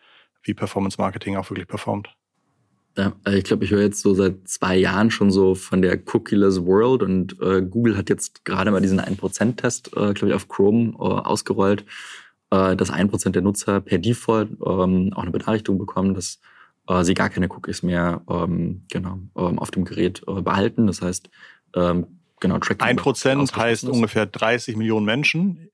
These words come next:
Speaker 1: Ich glaube, Google hat im Chrome über drei Milliarden Nutzende. Das
Speaker 2: Genau,
Speaker 1: mal so als,
Speaker 2: also
Speaker 1: als Zahl in den Raum gestellt, ja.
Speaker 2: Genau, das sind diese dreißig Millionen weltweit. Ähm, genau, so oder so ist wahrscheinlich irgendwie grob ein Prozent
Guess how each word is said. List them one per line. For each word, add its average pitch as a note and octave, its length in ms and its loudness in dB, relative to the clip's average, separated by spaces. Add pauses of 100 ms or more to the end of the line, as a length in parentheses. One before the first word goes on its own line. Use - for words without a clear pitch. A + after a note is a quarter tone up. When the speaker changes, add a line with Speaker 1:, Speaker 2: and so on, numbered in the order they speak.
(160)
Speaker 1:
Ich G#2+ 100 -10
glaube, G#2 300 2
Google A2+ 400 0
hat A2 160 -6
im G#2+ 160 -4
Chrome A#2 600 0 (160)
über A2+ 260 2
drei A2+ 340 0
Milliarden G#2 460 0
Nutzende. G2 440 -4 (540)
Das G#2 140 -8
Speaker 2:
Genau, A#2+ 200 2
Speaker 1:
mal G#2 40 -2
so G2+ 60 -6
als, F#2+ 100 -8
Speaker 2:
also G2 140 0
Speaker 1:
als F#2+ 160 -12
Zahl G2+ 180 -6
in G2 60 -6
den F#2+ 100 -6
Raum G2+ 180 -6
gestellt, F#2+ 380 -8
ja. G#2 200 -8 (240)
Speaker 2:
Genau, G#2 340 4
das G2+ 120 2
sind G#2 80 0
diese F#2+ 120 0
dreißig F#2 320 -4
Millionen F#2 320 0
weltweit. F#2+ 640 0 (440)
Ähm, F#2 580 4
genau, F2 420 2
so G2+ 180 2
oder G#2+ 180 4
so F#2+ 160 0
ist F#2 100 -2
wahrscheinlich F#2 280 -4
irgendwie F#2 140 -4
grob - 280 -8
ein G2 80 -4
Prozent G2 460 -2